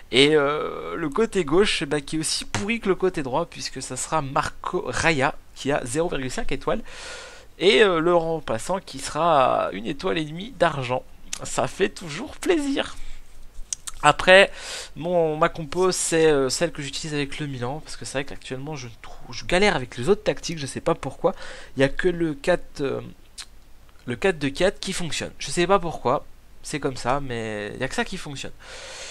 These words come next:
Alors, après, on va passer, je pense, là où on a l'un des points forts de cette équipe, c'est le milieu de terrain, puisque j'ai eu deux recrues qui, euh, vont apporter, euh, je pense, leur lot de satisfaction. Donc, Salvatore Grieco,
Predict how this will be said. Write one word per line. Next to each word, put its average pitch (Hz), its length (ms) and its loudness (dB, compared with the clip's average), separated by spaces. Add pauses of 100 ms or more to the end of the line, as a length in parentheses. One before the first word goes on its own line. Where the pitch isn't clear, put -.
(760)
Alors, 151 340 8 (240)
après, 151 200 -2
on 220 40 6
va 196 80 8
passer, 180 280 2
je 175 120 -4
pense, 196 340 0
là 175 300 4
où 160 340 -4
on 156 80 -4
a 165 220 4
l'un 156 140 0
des 156 100 -2
points 156 200 -4
forts - 520 2 (560)
de - 60 -14
cette 139 280 -6
équipe, 151 240 -8
c'est - 140 -4
le 135 80 -4
milieu 147 180 -4
de 143 60 -14
terrain, 147 260 -2
puisque - 240 -8
j'ai 123 140 -8
eu 135 120 -10 (120)
deux 160 100 -4
recrues 139 460 -10 (640)
qui, 131 320 -6
euh, 120 100 -2
vont 117 180 -6
apporter, 123 460 -6
euh, 127 120 -2
je 113 100 -10
pense, 139 320 -10
leur 117 340 -6
lot 147 220 -2
de 143 100 -4
satisfaction. 175 800 -2 (460)
Donc, 135 140 -4
Salvatore 196 600 0 (160)
Grieco, 139 640 0